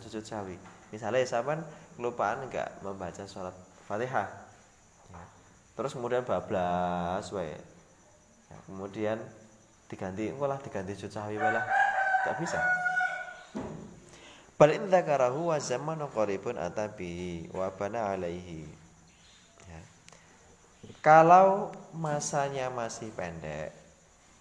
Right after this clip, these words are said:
ya misalnya begini, sampean sholat terus lali, maca, lupa nggak membaca Fatihah. Nah, kemudian mau wis maca surat wis rampung, mau sujud,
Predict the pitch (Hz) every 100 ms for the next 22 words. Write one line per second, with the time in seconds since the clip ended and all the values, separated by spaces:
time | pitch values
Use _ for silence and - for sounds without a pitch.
0 | - - 92 - 95 110 98 90 85 -
1 | - - - - 104 117 120 107 98 95
2 | - - - - - - 101 101 95 92
3 | 95 107 95 92 - - - - - -
4 | 110 107 113 113 92 80 92 85 76 98
5 | 127 - - - - - - - - _
6 | - - - 90 110 113 92 95 - -
7 | - - - - - - 95 87 85 -
8 | 101 104 147 - 110 - 784 784 784 762
9 | 762 - 740 - 740 740 740 740 740 740
10 | - - - - 131 120 117 120 - -
11 | 123 120 117 120 120 - 127 123 123 -
12 | - - - 120 107 104 107 139 156 185
13 | - - - - - 135 135 135 139 143
14 | 127